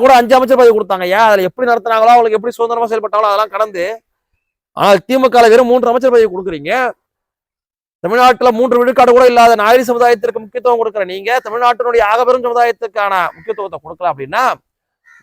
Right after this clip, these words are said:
வன்னியர்கள் ஏன் கோவப்படுறதுல என்ன நியாயம் இல்ல? நீங்க அந்த பதவியை துரைமுருகனுக்கு கொடுத்துருக்கலனாலும் பரவாயில்ல. துரைமுருகனை எதிர்த்து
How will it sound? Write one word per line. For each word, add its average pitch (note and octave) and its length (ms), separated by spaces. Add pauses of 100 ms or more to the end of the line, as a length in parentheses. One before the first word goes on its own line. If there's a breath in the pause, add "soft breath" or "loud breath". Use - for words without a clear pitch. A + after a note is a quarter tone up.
வன்னியர்கள் F3 440 (120)
ஏன் G3+ 200
கோவப்படுறதுல F3+ 640
என்ன F3+ 220
நியாயம் F3+ 300
இல்ல? F#3 120 (2250)
நீங்க D3 180
அந்த C#3+ 180
பதவியை G3 400 (480)
துரைமுருகனுக்கு F#3 480
கொடுத்துருக்கலனாலும் F3 640
பரவாயில்ல. E3 480 (1200 soft breath)
துரைமுருகனை G3+ 500
எதிர்த்து G3+ 260